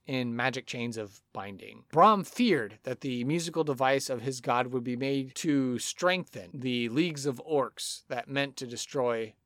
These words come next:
his home. As the orc chief made to grab the instrument from Brom with one final strum of the harp, a powerful wish spell emanated from the harp, breaking the strings and the chains that held Brom. And suddenly,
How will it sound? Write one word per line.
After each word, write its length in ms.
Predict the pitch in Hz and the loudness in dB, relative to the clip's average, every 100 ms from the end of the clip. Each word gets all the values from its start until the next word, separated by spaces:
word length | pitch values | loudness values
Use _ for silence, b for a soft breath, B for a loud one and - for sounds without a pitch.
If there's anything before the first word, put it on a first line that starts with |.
| _ | _
his 160 | 113 - | -10 -2
home. 280 | 214 - - _ | -2 -2 -8 _
As 220 | 135 135 | -6 -4
the 140 | 135 139 | -4 4
orc 240 | 180 208 | 4 4
chief 500 | - 202 190 - - _ | 0 -2 -4 -6 -10 _
made 400 | 131 139 147 147 | -4 0 0 0
to 120 | 139 | -4
grab 260 | 123 175 196 | 4 6 6
the 140 | 156 | 4
instrument 380 | 139 - 135 123 | -2 -4 -6 -6
from 180 | 123 113 | -4 -4
Brom 400 | 120 120 127 131 | 2 4 4 2
with 160 | 113 131 | -4 4
one 200 | 185 196 | 4 4
final 300 | 160 151 139 | 0 -2 -4
strum 420 | - 139 131 131 | -4 -2 0 -2
of 140 | 113 | -6
the 80 | 104 | -6
harp, 380 | - 131 135 _ | -2 -2 -2 _
a 120 | - | -8
powerful 420 | 110 170 180 165 135 | 4 6 8 4 2
wish 260 | 156 - | 2 0
spell 320 | - 120 101 117 | -6 -6 -6 -4
emanated 540 | 120 120 117 113 113 | -2 2 2 0 -4
from 240 | - 135 135 | -2 -2 0
the 80 | 107 | 0
harp, 340 | 120 143 - - | 4 4 2 -14
breaking 460 | 120 135 151 156 147 | -2 0 0 -6 -6
the 80 | |
strings 640 | 123 - 131 120 120 117 - | -8 -8 -6 -6 -6 -12 -12
and 240 | 135 131 | -6 -6
the 80 | 117 | -6
chains 560 | 107 180 160 123 117 - | -2 2 2 2 -4 -8
that 100 | 120 | -8
held 360 | - 147 135 123 | -2 0 0 -6
Brom. 400 | 107 101 107 110 | -6 -6 -12 -10
And 160 | 131 123 | -6 6
suddenly, 480 | 196 170 110 87 | 6 6 0 -10